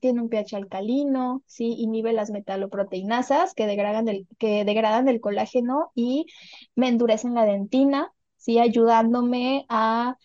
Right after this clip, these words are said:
con, con la sensibilidad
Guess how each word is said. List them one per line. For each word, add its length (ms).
con, 140
con 260
la 580
sensibilidad 1120